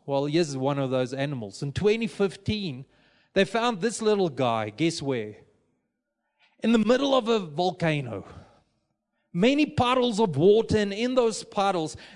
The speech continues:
they found a variety of newly discovered fish, and this is one of them. It's pretty, right? That's like, "Let's go on a date pretty." That is awesome.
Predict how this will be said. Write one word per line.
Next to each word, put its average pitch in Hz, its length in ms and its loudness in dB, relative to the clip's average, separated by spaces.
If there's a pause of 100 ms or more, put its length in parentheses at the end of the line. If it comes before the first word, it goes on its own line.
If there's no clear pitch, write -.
they 180 100 4
found 220 640 -2
a 190 100 6
variety 202 840 2
of 170 240 -2
newly 254 460 0
discovered 208 680 -4
fish, 190 440 -2 (200)
and 190 220 0
this 233 160 -2
is 165 140 -2
one 170 200 0
of 139 140 -2
them. 107 240 -6
It's 170 180 -4
pretty, 160 440 -2
right? 110 360 -4 (600)
That's 190 240 0
like, 180 240 0
"Let's 185 200 -2
go 165 180 0
on 160 160 0
a 147 40 0
date 143 480 -4
pretty." 107 460 -6
That 151 260 -2
is 139 220 -4
awesome. 110 560 -10